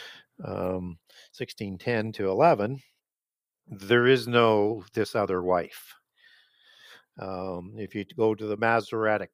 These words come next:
text of that Hebrew, there is no "this other wife." What you do get, though,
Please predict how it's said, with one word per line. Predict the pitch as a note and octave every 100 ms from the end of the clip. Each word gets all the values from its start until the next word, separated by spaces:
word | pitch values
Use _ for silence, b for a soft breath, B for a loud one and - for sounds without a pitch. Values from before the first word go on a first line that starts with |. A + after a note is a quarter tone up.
| _
text | - E3+ - - -
of | G2+
that | G#2 F#2
Hebrew, | - A2 G2 G2 F#2+ F#2+
there | G2 G2
is | G2+ F#2+
no | G#2+ G#2+ G#2+ G2+
"this | G2+ F#2+ - - - _
other | A2 G#2 F#2+ F2
wife." | F#2+ G2 - - - _ b b b b b b
What | B2 A#2+
you | A#2
do | G#2+ B2+ G#3+ C4+
get, | A3 B2 G2
though, | F#2+ G2 F2+ E2 E2+ A#2+